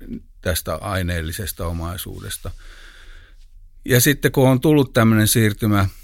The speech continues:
aineellisesta aineettomaan suuntaan ja valmistuksesta palveluiden suuntaan, niin se tietysti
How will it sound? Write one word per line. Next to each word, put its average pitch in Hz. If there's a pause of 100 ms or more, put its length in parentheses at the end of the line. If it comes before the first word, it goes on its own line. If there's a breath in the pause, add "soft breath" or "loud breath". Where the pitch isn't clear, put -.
(1160 loud breath)
aineellisesta 101
aineettomaan 95
suuntaan 92
ja 92 (460)
valmistuksesta 101
palveluiden 87
suuntaan, 87
niin 82 (1300)
se 123
tietysti 123